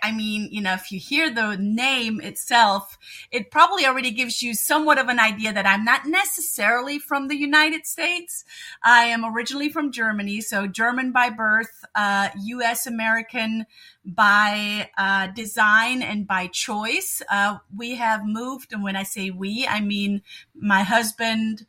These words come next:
back then, our toddler daughter, and myself moved to the United States. That was in two thousand and four to build a Montessori school. And, um,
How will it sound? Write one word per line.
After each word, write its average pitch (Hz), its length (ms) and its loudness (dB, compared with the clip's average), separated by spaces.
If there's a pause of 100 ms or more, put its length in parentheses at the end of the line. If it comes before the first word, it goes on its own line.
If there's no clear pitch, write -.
(360)
back 208 400 4
then, 226 400 0
our 202 240 4
toddler 220 400 4
daughter, 214 540 0
and 202 120 -6
myself 202 680 -2 (760)
moved 254 240 -8
to 294 80 -4
the 247 120 -4
United 226 340 0
States. 208 340 -4
That 175 160 -4
was 196 140 -6
in 175 140 -8
two 269 180 -6
thousand 220 460 0
and 180 120 -4
four 214 460 -2 (320)
to 339 180 0
build 247 220 2
a 254 60 2
Montessori 247 600 4
school. - 460 -8 (420)
And, 220 840 4
um, 208 520 6